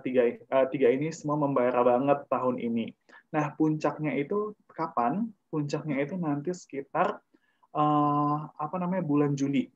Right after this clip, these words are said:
kayak gitu. Kenapa pada saat bulan Juli? Karena menurut kalender astrologi itu,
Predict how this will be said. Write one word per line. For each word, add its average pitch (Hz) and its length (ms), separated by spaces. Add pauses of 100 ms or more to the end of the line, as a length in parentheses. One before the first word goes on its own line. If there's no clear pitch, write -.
(280)
kayak 127 240
gitu. - 300 (440)
Kenapa 156 320
pada 139 240
saat 131 240
bulan 131 240
Juli? 127 480
Karena 156 320
menurut 160 320
kalender 143 400
astrologi 135 720
itu, 165 320